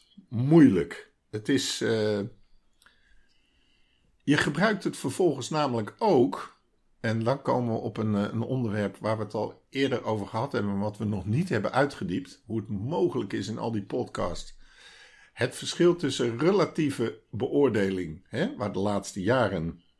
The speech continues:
best wel veel over gediscussieerd wordt, de laatste twee jaar denk ik zo'n beetje,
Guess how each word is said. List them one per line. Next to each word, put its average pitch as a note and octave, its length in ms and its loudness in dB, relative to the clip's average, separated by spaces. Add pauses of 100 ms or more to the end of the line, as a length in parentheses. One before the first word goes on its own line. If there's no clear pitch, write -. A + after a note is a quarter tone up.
(220)
best - 260 0
wel G#2+ 120 0
veel G#2+ 360 0
over G2+ 220 -2
gediscussieerd G2 720 -4
wordt, D#2+ 220 -4
de - 80 -20
laatste F2 340 -6
twee F#2 260 -8
jaar G#2+ 220 -6
denk G#2+ 220 -6
ik A2+ 180 -12
zo'n - 140 -14
beetje, G#2+ 380 -6